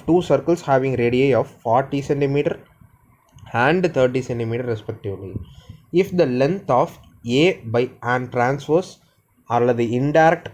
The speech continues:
common tangent to the two circles is given as ten power root fifteen centimeter அப்படின்னு கொடுத்துருக்காங்க. So இந்த கொஷினுக்கும் வந்து ஆன்சர் தெரியலைங்க. So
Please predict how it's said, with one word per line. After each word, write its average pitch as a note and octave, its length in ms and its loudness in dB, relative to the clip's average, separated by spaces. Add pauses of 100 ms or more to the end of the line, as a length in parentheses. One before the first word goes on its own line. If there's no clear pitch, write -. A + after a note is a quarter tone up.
common C#3 300 2 (140)
tangent C3 420 2 (480)
to E3 100 4
the D#3 120 4 (100)
two E3 140 6 (180)
circles C#3+ 400 2 (160)
is D3+ 60 -10 (260)
given B2+ 280 0 (260)
as E3 100 0 (460)
ten D#3 140 2 (140)
power D#3+ 240 4 (600)
root F3+ 240 4 (260)
fifteen C#3 380 -6 (240)
centimeter A2 580 -2
அப்படின்னு G#2 240 -6
கொடுத்துருக்காங்க. G#2 500 -4 (500)
So D3 60 -2 (140)
இந்த F3 180 4 (140)
கொஷினுக்கும் D3+ 500 0 (160)
வந்து A#2 160 -2 (100)
ஆன்சர் A2+ 340 -4
தெரியலைங்க. A2+ 460 -2 (200)
So - 60 -18